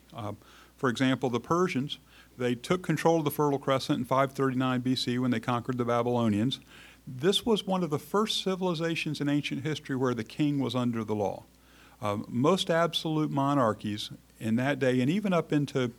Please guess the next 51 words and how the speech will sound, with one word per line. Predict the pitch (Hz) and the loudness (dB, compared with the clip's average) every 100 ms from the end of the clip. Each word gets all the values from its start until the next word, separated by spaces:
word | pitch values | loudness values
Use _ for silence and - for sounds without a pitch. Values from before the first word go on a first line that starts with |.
| - | -6
the | 117 | 0
Middle | 131 143 117 | 4 4 4
Ages, | 147 135 104 95 - - - - - | 2 0 -4 -6 -10 -20 -20 -12 -4
if | 151 | -4
the | - | -4
king | 143 233 220 | 0 2 4
changed | 196 175 143 | 2 0 0
his | 127 | 0
mind, | 151 196 180 151 | 0 0 2 2
then | 139 | 4
the | 139 | 4
law | 190 202 | 4 2
changed. | 101 80 - - - _ - - - _ - | -2 -10 -12 -18 -20 _ -20 -20 -20 _ 0
But | 127 | 0
the | 127 | 0
Persians, | - 208 254 - 107 - - - - - - - - | 2 4 4 2 0 0 -4 -16 -20 -20 -20 -20 -18
uh, | - - - | -18 -16 -6
had | 143 139 | 0 0
a | 131 | 0
system | - 143 - 165 | -2 -2 -2 -4
where | 139 143 139 | 2 4 2
once | - 120 156 208 | 0 -2 0 0
a | 233 | -2
decree | 190 - 196 185 | -4 -2 -2 0
was | 160 131 | 0 2
issued, | 208 - 120 120 123 - - - - | 0 0 0 -2 -6 -20 -20 -20 -14
uh, | - 127 - - | -4 -2 -4 -6
the | 143 | -6
king | - 214 208 | -2 2 2
couldn't | - 185 156 | 2 2 2
just | 160 - | 0 -2
change | - 165 160 147 | -4 -2 -2 2
it | |
at | 131 120 | 2 2
his | 110 - | 0 0
whim. | 139 95 - - | 0 -2 -6 -12
And | 127 147 | -6 -2
that's | 208 - | -2 -2
a | |
key | - - 180 | -4 -2 -2
detail | 156 165 151 131 120 | -2 -2 2 2 2
that, | 120 - | 0 -2
that, | 120 120 - | -4 -4 -8
that | 123 - - | -10 -8 -4
takes | 139 - | -4 -2
place | 143 131 - | -2 -2 0
in | 113 | 0
the | |
book | 113 139 120 | 0 -2 -2
of | |
Esther. | 101 101 - | -6 -6 -10